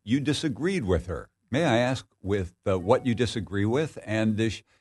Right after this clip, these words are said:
she is a dynamic speaker, and I really enjoy listening to her."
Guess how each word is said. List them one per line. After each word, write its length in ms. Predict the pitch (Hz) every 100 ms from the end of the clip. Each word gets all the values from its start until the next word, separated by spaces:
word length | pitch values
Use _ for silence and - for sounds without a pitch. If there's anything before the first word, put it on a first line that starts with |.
| -
she 180 | 160
is 140 | 147 107
a 40 |
dynamic 680 | 87 98 95 104 135 131 101
speaker, 400 | - 156 - 117
and 100 | 110
I 60 | 104
really 420 | 120 196 160 87
enjoy 400 | 110 95 107 107
listening 480 | 110 151 196 143 -
to 180 | 110 82
her." 200 | 60